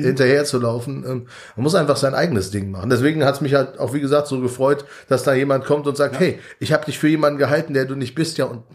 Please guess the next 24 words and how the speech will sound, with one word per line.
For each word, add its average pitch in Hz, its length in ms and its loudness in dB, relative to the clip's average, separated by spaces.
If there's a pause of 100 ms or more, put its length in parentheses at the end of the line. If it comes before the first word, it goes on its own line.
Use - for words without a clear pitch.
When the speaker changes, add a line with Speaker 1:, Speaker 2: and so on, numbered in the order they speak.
(140)
Speaker 1:
genau 190 460 0
deswegen 170 800 -2 (200)
trage 160 320 2
ich, - 260 -8
äh, 160 60 -2
äh, 147 400 4 (220)
äh, 143 60 -2 (140)
diese 160 220 2
Frisur 165 480 2
und, 170 260 -4
äh, 156 220 0
und 156 340 -4
sehe 156 220 2
so 156 140 -2
aus, 165 240 0
wie 143 60 0
ich 139 120 -4
aussehe, 143 400 2 (220)
damit 147 280 2
man 117 200 2
mich 104 160 -4
nicht 98 180 -6
einschätzen 104 500 -6
kann.“ 95 200 -6